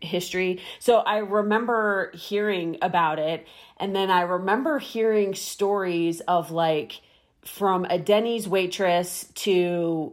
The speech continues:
selling her company for one point two billion dollars. And it's like, you hear things like that and you're like, "Wow, must be nice for them," right? I mean, you kind <laughs> you kinda get a little snarky, maybe, maybe not.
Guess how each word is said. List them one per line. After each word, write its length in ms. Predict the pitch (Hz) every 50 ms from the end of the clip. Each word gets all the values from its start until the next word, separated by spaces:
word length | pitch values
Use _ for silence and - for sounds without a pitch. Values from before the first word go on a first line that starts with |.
| - -
selling 380 | 170 - 220 196 185 185 190
her 140 | 208 190 175
company 340 | - 196 175 - 180 175 175
for 140 | 175 185 175
one 240 | 160 170 170 165 160
point 240 | - 175 165 -
two 140 | - - 170
billion 300 | 160 170 160 160 151 151
dollars. 480 | 147 147 156 160 147 - - - 165 180
And 140 | 180 175 175
it's 140 | 175 175
like, 260 | 190 185 175 165 - - - - - -
you 140 | - 214 240
hear 260 | 240 285 349 427 392
things 260 | - - 240 196 196 196
like 200 | 185 175 170 175
that 340 | 175 165 156 160 160 -
and 160 | - 180 180 180
you're 160 | 170 165 170
like, 340 | 165 165 165 165 156 160 - - -
"Wow, 580 | 170 180 220 233 185 135 - - - - - _ _ _ _ _ _ _ _ _ _ _ _ _ _ _ _ _ -
must 240 | 202 208 208 208 -
be 100 | 220 190
nice 260 | 190 170 160 156 -
for 120 | - 160
them," 380 | 143 160 156 - - - 165 - _ _
right? 320 | 190 220 247 254 247 - -
I 60 | 233
mean, 160 | 247 254 254
you 80 | 254 214
kind 260 | 240 269 240 320 311 - - - - - _ _ _ _ _ _ _ _ _ _ _
<laughs> 140 | - 320 311 - - - _ _ _ _ - - - - - - -
you 160 | 262 302 320
kinda 240 | 302 392 339 320 311
get 180 | 285 294 294 277
a 20 |
little 220 | 277 277 269 254
snarky, 560 | 262 - - 226 214 214 214 226 247 254 - 262
maybe, 400 | 294 339 359 277 277 277 277 320
maybe 300 | 302 339 359 339 311 226
not. 260 | 196 185 185 185